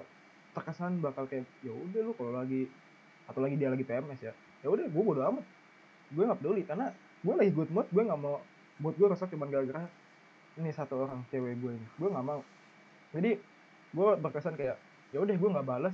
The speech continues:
gue tunggu sampai moodnya dia balik lagi, baru kita ayo ngechat." Kayak gitu, misalkan kayak gitu ya. Atau kalau kita lagi ketemuan, terus dia tiba-, tiba-tiba bikin gue bad mood, ya udah, kita diem-diem aja gitu.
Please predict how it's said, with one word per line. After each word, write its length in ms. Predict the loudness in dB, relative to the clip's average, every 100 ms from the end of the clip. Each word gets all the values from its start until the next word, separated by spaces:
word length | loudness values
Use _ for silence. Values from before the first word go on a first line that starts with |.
| -2
gue 100 | -2 -2
tunggu 240 | 2 2
sampai 160 | 2 -2
moodnya 300 | -4 -6 -8
dia 140 | -8 -8 -10 -10
balik 240 | -6 -4 -4
lagi, 160 | -6 -10
baru 160 | -12 -14
kita 160 | -12 -10 -8
ayo 160 | -8 -12
ngechat." 280 | -18 -16 -16 -16 -20 -12
Kayak 240 | -8 -6
gitu, 160 | -8 -14
misalkan 480 | -16 -14 -8 -8 -8
kayak 140 | -12 -12
gitu 60 | -16 -18
ya. 40 | -20 -20 -20 -8
Atau 160 | 0 2
kalau 160 | 2 0
kita 160 | 0
lagi 160 | -2 -4
ketemuan, 400 | -6 -8 -6 -8 -10
terus 80 | -6
dia 140 | -6 -4
tiba-, 320 | -4 -4 -4 -8
tiba-tiba 320 | -6 -4 -4
bikin 180 | -4 -4
gue 80 | -4
bad 160 | -6 -6
mood, 160 | -10 -12 -16 -10
ya 80 | -4
udah, 280 | 2 2 0 -6
kita 100 | -4 -2
diem-diem 380 | 0 -2 -2 0
aja 140 | -2 -2
gitu. 220 | -4